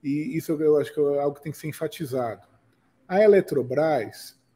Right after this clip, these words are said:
ela é uma concessionária de serviço público, que é o serviço de energia elétrica.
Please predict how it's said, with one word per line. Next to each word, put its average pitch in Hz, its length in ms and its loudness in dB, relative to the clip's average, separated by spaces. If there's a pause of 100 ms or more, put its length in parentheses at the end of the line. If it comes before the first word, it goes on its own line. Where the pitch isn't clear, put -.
(120)
ela 147 260 0
é 156 160 2
uma 170 220 -2
concessionária 165 1080 -2
de 147 80 -4
serviço 165 680 -2 (120)
público, 143 460 -2 (1040)
que - 60 -10
é - 20 -4
o 123 40 -8
serviço 160 400 -2
de 208 60 2
energia 190 400 8
elétrica. 135 580 2